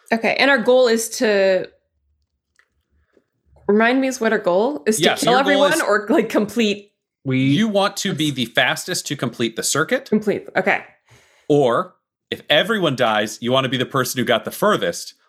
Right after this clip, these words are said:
Speaker 2: Or if you kill everybody else and you're the only team left alive, by default,
Speaker 1: Then
Speaker 2: you win.
Speaker 1: Okay.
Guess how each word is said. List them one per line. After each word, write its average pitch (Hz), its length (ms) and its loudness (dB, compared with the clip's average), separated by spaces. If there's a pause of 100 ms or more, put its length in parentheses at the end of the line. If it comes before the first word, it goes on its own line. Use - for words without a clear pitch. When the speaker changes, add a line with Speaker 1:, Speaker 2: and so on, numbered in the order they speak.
(280)
Speaker 2:
Or 160 500 2
if 123 140 -6
you 135 80 -2
kill 175 260 0
everybody 143 420 0
else 123 200 0
and 117 80 -8
you're 117 100 -2
the 120 160 -2
only 120 300 -2
team 117 240 -2
left 110 240 0
alive, 113 580 -2
by 110 120 2
default, 107 560 0
Speaker 1:
Then 151 160 -4
Speaker 2:
you 147 60 -4
win. 139 120 -8 (400)
Speaker 1:
Okay. 196 260 -2